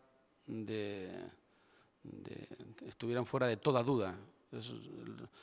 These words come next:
una sociedad es, es moralmente avanzada si sabe cómo atender a la discapacidad. Por eso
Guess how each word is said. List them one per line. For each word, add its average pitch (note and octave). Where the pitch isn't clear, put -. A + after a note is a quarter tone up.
una C3
sociedad C3+
es, B2
es A2+
moralmente B2
avanzada C3+
si G2+
sabe B2
cómo B2
atender A2+
a G#2+
la G2+
discapacidad. G2
Por B2
eso D3+